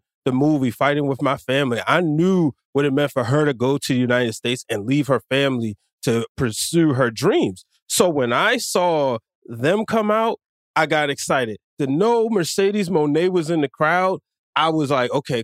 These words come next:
cool." I love the fact that A E W went ahead and showed her. Look, we, we knew she was there. They was pictures. She wasn't, it wasn't no secret. That match right there, when you look at the built-in storyline, you know, wrestling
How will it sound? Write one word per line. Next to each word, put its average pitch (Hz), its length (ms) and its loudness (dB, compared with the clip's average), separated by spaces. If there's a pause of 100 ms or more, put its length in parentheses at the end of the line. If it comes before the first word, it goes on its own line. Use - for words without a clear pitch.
(120)
cool." 156 220 2
I 104 100 0
love 151 320 0
the 196 80 -2
fact 156 320 -2
that 135 140 -2
A 139 40 -2
E 135 200 0
W 123 280 -2
went 120 200 0
ahead 120 140 0
and 110 120 -4
showed 120 280 0
her. 113 100 -4 (180)
Look, 180 220 0
we, 262 140 0
we 247 200 2
knew 214 160 2
she 160 160 0
was 120 160 0
there. 147 300 2
They 185 180 -2
was 190 180 -2
pictures. 233 420 -4
She - 100 -2
wasn't, 180 360 -2
it 202 120 -2
wasn't 175 260 0
no 135 80 0
secret. 240 540 -2 (760)
That 160 240 0
match 185 340 -2
right 135 240 -2
there, 90 220 -6 (140)
when 117 140 -2
you 120 120 0
look 175 240 2
at 175 140 0
the 135 80 -2
built-in 151 500 -2
storyline, 165 920 0 (420)
you 151 120 -2
know, 147 360 2 (800)
wrestling 254 760 0